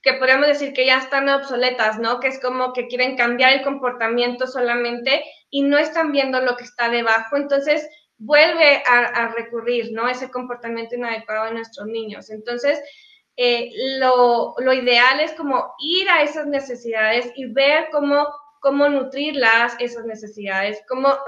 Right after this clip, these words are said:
redirigirlas, ¿no? Cuando se está presentando ese comportamiento inadecuado, ¿no? De, de que, de que te retan, de que están llamando demasiado la atención y todo eso. Claro que para esto es, eh,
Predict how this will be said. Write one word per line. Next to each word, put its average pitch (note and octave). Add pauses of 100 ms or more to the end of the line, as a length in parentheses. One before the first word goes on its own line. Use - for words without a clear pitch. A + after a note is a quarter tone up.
redirigirlas, A#3+
¿no? A#3+
Cuando A3
se G#3+
está A3
presentando A3+
ese A3+
comportamiento G#3
inadecuado, G3+
¿no? G#3
De, A3 (380)
de A#3+
que, A#3
de A#3
que A3
te G#3
retan, A3
de A3+
que -
están A#3
llamando A3
demasiado G#3
la G3+
atención A3
y G#3+
todo A3
eso. A#3 (460)
Claro E4
que F#4+
para C4
esto C#4 (300)
es, B3
eh, A#3+